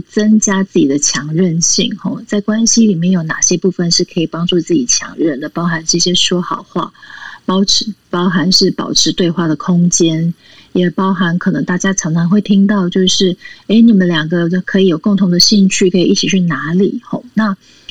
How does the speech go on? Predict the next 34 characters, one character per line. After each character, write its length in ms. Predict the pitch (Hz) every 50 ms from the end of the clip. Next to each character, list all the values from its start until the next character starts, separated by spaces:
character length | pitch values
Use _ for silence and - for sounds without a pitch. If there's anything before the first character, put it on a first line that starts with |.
| - - - _
嗯， 420 | - 127 170 208 196 180 170 170 165 - _ _ _ _ _ - - - _ _ - -
举 140 | 202 220
一 60 | 240 240
个 100 | 262 240
小 160 | - 208 202
小 140 | 208 196 160
的 100 | 160 165
例 160 | 170 190 170
子 120 | - -
来 200 | 160 156 151 165
讲， 240 | - - - 165 165
就 120 | 165 185
是， 280 | 180 - - 196 185 190 - _ - - - - - - - -
呃， 160 | 208 190 180
可 100 | 185 -
能 160 | 185 180 180
在 160 | 196 - 262 247
当 300 | 240 - 233 226 233 233
爸 180 | - - 233
爸 140 | 202 - 170
妈 180 | 170 175 185 185
妈 320 | 185 180 175 175 175 - - -
以 260 | - 196 170 165 156
后， 340 | - - - - - - - 247 240 _ _
可 120 | _ -
能 80 | 180 175
大 100 | 190 214
家 80 | 214 214
就 100 | - 214
会 60 | 208
变 200 | 202 208 202 185
得 60 | 175
更 160 | - 220 196
忙， 400 | 170 165 160 160 - - - -